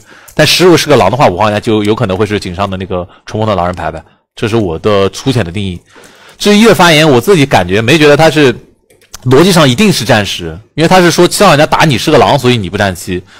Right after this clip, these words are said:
所以我得听你井下到底是究竟想站边谁。你不能说，你们以前不是特别还爱说一句话，什么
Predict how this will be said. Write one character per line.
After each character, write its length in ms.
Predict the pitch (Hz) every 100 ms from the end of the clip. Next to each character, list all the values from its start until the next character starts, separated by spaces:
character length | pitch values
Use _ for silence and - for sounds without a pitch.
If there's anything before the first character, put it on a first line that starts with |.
| - - _
所 160 | 185
以 20 | 147
我 100 | 170
得 120 | 147
听 180 | 170 151
你 80 |
井 140 | 120 98
下 120 | 131
到 140 | 131
底 80 | 120
是 100 | 104
究 320 | - 156 214
竟 80 | 302 359
想 160 | 104
站 140 | 120 110
边 140 | 113
谁。 240 | 95 85 - -
你 80 | 143
不 80 | 196
能 80 | 226
说， 120 | 233 - - - _ _ -
你 100 | 143
们 80 | 160
以 80 | 180
前 120 | 165
不 80 | 190
是 40 |
特 120 | 190
别 60 | 185
还 120 | 143
爱 160 | - 165
说 140 | 160
一 40 | 147
句 120 | 151
话， 160 | 151 131
什 80 |
么 100 | 143